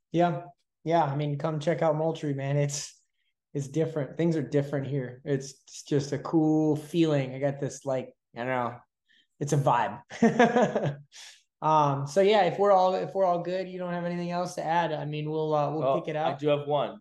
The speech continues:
Speaker 2: I do have one, only because you told me about this, and I told, I made the joke that we had to shout them out. We have to shout out Mister and Missus Nide.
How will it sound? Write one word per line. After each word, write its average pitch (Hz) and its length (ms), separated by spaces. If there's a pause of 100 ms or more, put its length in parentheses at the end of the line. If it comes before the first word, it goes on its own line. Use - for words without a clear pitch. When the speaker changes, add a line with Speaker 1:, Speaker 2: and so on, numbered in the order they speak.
Speaker 2:
I 127 60
do 127 140
have 123 140
one, 123 220
only 123 220
because 127 280
you 120 140
told 113 180
me 117 60
about 127 300
this, 147 260
and 127 100
I 110 120
told, 110 360
I 113 120
made 110 180
the 110 60
joke 107 300
that 113 60
we 104 120
had 110 160
to 107 80
shout 107 260
them 107 140
out. 107 240 (240)
We 123 80
have 123 220
to - 40
shout 123 240
out 117 160
Mister 110 240
and 113 100
Missus 110 280
Nide. 107 580